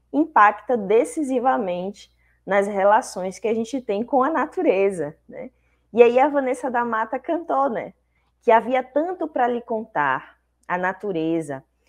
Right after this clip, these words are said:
mudava a forma, o estado e o lugar. Era absurdo, havia tanto pra lhe mostrar, era tão belo, mas olha agora o estrago em que está. Tapetes fartos de folhas e flores,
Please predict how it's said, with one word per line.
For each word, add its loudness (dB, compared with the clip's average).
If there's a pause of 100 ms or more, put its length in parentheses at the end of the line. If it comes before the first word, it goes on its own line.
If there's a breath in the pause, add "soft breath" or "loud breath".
(200)
mudava 2
a -4
forma, 0
o -2
estado -2
e -6
o -2
lugar. 0 (560)
Era 4
absurdo, -2 (800)
havia 0
tanto -2
pra 0
lhe -2
mostrar, -4 (400)
era 2
tão -4
belo, 0 (400)
mas 0
olha 2
agora 2
o -2
estrago -2
em -2
que -14
está. -8 (1120)
Tapetes -2
fartos -2
de -6
folhas 0
e -12
flores, -12